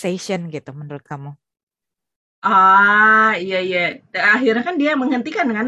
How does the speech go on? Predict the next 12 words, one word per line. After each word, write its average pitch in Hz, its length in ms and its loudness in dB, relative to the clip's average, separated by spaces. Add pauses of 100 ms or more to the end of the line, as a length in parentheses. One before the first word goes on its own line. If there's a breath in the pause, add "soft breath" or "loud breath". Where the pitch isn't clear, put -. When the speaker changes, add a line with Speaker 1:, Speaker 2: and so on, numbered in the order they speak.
Speaker 2:
memang 202 240 -2
Speaker 1:
Heeh, 240 180 -4
Speaker 2:
karena 196 240 -2
Speaker 1:
heeh. 170 80 -4
Speaker 2:
dia 196 180 -4
manjat 190 300 -4 (120)
ke 180 60 -6 (400)
tiang 180 300 -6 (140)
gitu 190 120 -10 (120)
kan. 180 180 -4
Speaker 1:
Iya, 185 100 -2 (140)
heeh. 165 260 -8